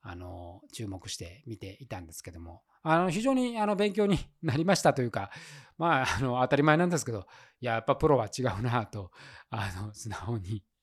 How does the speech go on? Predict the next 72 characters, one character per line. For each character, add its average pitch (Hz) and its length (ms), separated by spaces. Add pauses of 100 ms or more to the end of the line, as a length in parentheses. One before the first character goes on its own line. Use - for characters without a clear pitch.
(460)
い 131 100
や、 139 140
綺 139 200
麗 151 440
に 143 500
パ 127 200
ン 127 100
か 113 160
ら、 104 400
ま 123 120
あ、 123 40
も 127 160
ち 135 80
ろ 151 100
ん 135 120
使 - 140
っ 160 60
て - 100
る 160 40
機 175 80
材 175 80
も 127 80
全 139 140
然 147 40 (120)
違 - 20
い - 20
ま 175 80
す 170 60
け 175 60
ど 127 80
ね、 151 260
パ 120 220
ン 117 80
か 107 160
ら、 92 200 (360)
こ - 140
の 101 220
ピ 127 140
ン 120 140
送 117 200
り 101 520
が 95 280
す - 160
ご 110 100
く - 140
綺 - 140
麗 117 280
に 117 320
決 120 140
ま 104 120
っ - 100
た 90 140
り、 92 180 (360)
い 127 60
や、 104 240
こ 123 100
れ 117 200
撮 - 160
る 123 120
の 117 100
大 117 240
変 147 120
だ 151 120
ろ 147 140
う 135 40
な 156 320
と 139 120
思 151 200
い 151 60
な 147 100
が 143 120
ら、 139 220